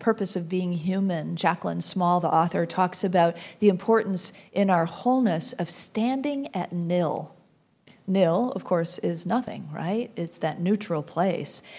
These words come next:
And nil is that pause between the action.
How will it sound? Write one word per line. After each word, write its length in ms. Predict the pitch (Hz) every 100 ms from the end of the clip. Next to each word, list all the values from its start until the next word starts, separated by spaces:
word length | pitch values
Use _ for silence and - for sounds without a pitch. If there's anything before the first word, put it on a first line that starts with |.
| - -
And 180 | - 202
nil 340 | 220 240 240 240
is 260 | 202 190
that 640 | 185 180 202 - - _ -
pause 600 | - 185 180 190 196 175
between 420 | 202 - 190 190
the 120 | 214
action. 640 | - 311 - - - 156